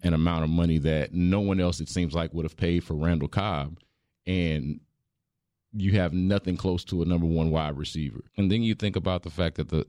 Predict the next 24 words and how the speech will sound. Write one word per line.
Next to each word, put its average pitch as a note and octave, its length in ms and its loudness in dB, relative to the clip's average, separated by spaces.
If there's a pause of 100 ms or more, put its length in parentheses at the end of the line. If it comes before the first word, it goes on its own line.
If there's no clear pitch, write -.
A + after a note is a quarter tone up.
Texans D#2+ 340 -4
can't E2+ 260 -2
run D2+ 220 0
the C2 80 0
ball, G1+ 420 -6 (220)
and C#2+ 340 0
they C#2 140 0
traded E2 520 -2
DeAndre D2 460 2
Hopkins D#2 480 -4
for - 140 -14
one D2 320 -6
of C#2+ 100 -6
the - 80 -8
top - 420 -6
paid C#2+ 600 -2 (500)
running D#2+ 440 -2
backs A1+ 400 -6
in C2+ 140 -8
the B1+ 60 -4
league. D2+ 520 -2 (1600)
That F2 260 0
is F2 120 -2
inexcusable. E2+ 880 -4